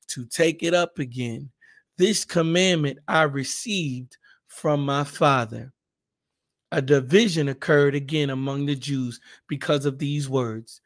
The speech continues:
Many of them were saying, "He has a demon and is insane. Why do you listen to him?" Others were saying, "These are not the sayings of one demon possessed.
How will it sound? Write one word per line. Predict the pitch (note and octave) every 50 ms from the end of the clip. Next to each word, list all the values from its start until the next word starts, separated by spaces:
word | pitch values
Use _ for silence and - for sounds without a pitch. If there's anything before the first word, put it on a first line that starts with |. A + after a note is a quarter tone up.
| _ _ _ _ _ -
Many | - C#3+ E3 G3 A3 G#3+ F#3+ E3 D3+
of | C#3 C3 C3+
them | D#3 C#3+ C3+ C3+
were | C3 B2
saying, | - - - C#3 C3 B2 A#2 A2+ A2+ _ _ _ _ _
"He | - - F#3 F#3
has | E3+ E3 E3 D#3+ D3+ C#3
a | C#3+ C3+
demon | C3 D#3 F3+ F#3 E3+ C#3 B2 A#2 A2+ A#2 B2 - _ - - _ - C3
and | C3+ C#3 C#3+
is | C#3 C3+ B2+
insane. | C#3 C3+ C3+ C3+ - - E3 D3 C#3 B2 A2+ A2 A2+ A2+ _ _ _ _ _ -
Why | C#3 C3+ D#3+ E3+ F3+ F3 F3
do | D#3+ D3 E3
you | E3 E3 F3+ F#3
listen | F#3+ G#3 F#3+ D#3 - - C#3 B2 A2+
to | - - A#2
him?" | A2+ A2+ A2 A2+ A#2 _ _ _ _ _ _ _ _ -
Others | G#3 B3+ A3+ F#3 F#3+ E3+ D3+ C#3+
were | D3 C#3+ C3+
saying, | - - - C#3+ C3+ C3 A#2+ A#2 A#2 A#2 _ _ _ _ _ _ _ -
"These | C3+ B2+ D#3+ F#3+ G3+ F3+ F3
are | D3+ D3
not | D3 D#3 E3+ G3 - -
the | - D3
sayings | C3+ - - E3 E3+ E3 D3+ C#3 C3
of | C3+ A#2+
one | B2+ C#3+ D3+ D#3 D3 C#3
demon | C#3 D3 D3+ C#3+ C3+ B2 A#2
possessed. | - B2+ A#2 A2 A#2 A2+ A2 A2+ A2+ - -